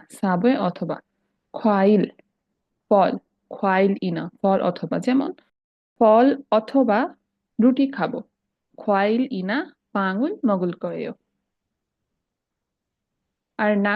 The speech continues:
কোথায় হবে? যেখানে কোনো প্রকার বাচ্ছিম নেই, যেমন ভাদা। ভাদা হচ্ছে সমুদ্র,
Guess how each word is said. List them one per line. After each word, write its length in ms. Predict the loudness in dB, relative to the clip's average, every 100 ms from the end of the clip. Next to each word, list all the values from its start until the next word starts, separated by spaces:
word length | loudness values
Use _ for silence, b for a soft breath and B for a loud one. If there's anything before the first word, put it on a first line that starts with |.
| -2
কোথায় 240 | -4 -2 -4
হবে? 160 | -6 -4 -4
যেখানে 240 | -2 -4 -6
কোনো 120 | -6 -6
প্রকার 220 | -4 -2 0
বাচ্ছিম 400 | 0 -4 -8 -4 -4
নেই, 120 | -4 -6 -6
যেমন 240 | -4 -2 -4 -2
ভাদা। 280 | -2 -2 -8 -14 _ _ _ _ _
ভাদা 200 | 0 4 2
হচ্ছে 180 | 2 -2
সমুদ্র, 340 | -2 -2 -2